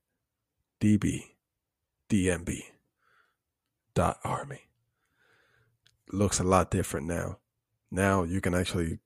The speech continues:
go to the podcast page, just click on the podcast, and then you can follow the podcast there. Uh, there's podcast merch.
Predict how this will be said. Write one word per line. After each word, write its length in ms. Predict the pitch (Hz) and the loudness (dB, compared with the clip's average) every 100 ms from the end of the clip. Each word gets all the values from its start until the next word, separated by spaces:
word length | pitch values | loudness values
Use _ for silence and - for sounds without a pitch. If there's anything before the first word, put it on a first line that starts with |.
| - | 0
go 120 | 101 | 2
to 80 | 87 | 2
the 120 | 85 | 2
podcast 600 | - 101 87 - 90 - | 4 4 4 2 0 2
page, 300 | 113 87 82 | 2 2 0
just 200 | - - | -2 -2
click 180 | - 87 | -2 -2
on 80 | 87 | -2
the 60 | |
podcast, 600 | - 90 87 - 101 101 | -2 -2 -2 -4 -8 -10
and 120 | - 71 | -12 -12
then 120 | 82 | -12
you 60 | |
can 120 | 82 78 | -12 -10
follow 340 | - 87 82 | -4 -2 -2
the 100 | 82 | -6
podcast 480 | - 82 - 92 - | -8 -8 -6 -8 -6
there. 260 | 85 85 - - - - - _ - - | -6 -6 -8 -20 -20 -20 -20 _ -10 -2
Uh, 280 | 92 87 | 0 0
there's 240 | 90 87 - | 0 0 -2
podcast 640 | - 107 101 - 95 85 | 2 4 6 4 0 0
merch. 420 | 98 98 98 - | 0 2 2 -2